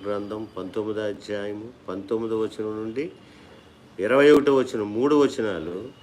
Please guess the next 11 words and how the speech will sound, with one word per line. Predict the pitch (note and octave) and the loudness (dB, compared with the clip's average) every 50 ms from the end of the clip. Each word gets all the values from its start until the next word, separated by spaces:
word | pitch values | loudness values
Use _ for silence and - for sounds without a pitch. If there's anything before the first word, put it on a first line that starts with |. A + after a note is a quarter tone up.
| - - - - - | -20 -20 -20 -12 -6
అలాగే | F2+ G2+ A2 A2 A2+ A2 | -4 -2 0 0 0 0
హోషేయ | G2 F2+ G2 G#2+ A#2+ A#2 - - A#2 A2 | 0 0 0 -2 -2 -2 -4 -4 -4 -4
గ్రంథం, | G#2+ G#2 G2+ G2+ G#2+ G#2 G#2 G#2 A2+ A2+ A#2 A#2+ - - - - - - - - - | -4 -4 -6 -6 -8 -8 -8 -8 -8 -10 -10 -10 -14 -18 -20 -20 -20 -20 -18 -10 -6
ఆ, | G2+ G2+ G2+ F#2+ F#2 | -4 -4 -2 -4 -4
మొ-, | F2+ F2+ F#2 F2 E2+ E2 D#2+ D#2 - - - G2 | -4 -6 -6 -6 -6 -8 -10 -12 -16 -16 -10 -6
మొదటి | G2 G#2+ A2 G#2+ - | -6 -6 -6 -4 -4
అధ్యాయము | A#2 A2 - - - A#2 A#2 A2+ A2+ A2+ A#2 A#2+ C3+ D3 C3+ G2 | -4 -4 -4 -6 -4 -4 -2 -2 -2 -4 -6 -6 -8 -8 -8 -4
ఒకటి | F#2 G#2 A#2 A#2 A#2+ B2+ | -4 -4 -4 -4 -6 -8
నుండి | C3 B2+ A#2 B2 A2+ | -10 -10 -10 -10 -10
మూడు | A2 A2 B2 C#3+ D3+ D#3 | -6 -4 -2 0 2 2
వచనాలు. | C#3+ B2+ A2 - F#2 E2+ D#2+ D#2 D#2 E2 F2+ G#2 | 2 2 0 -2 -8 -10 -10 -8 -8 -8 -10 -10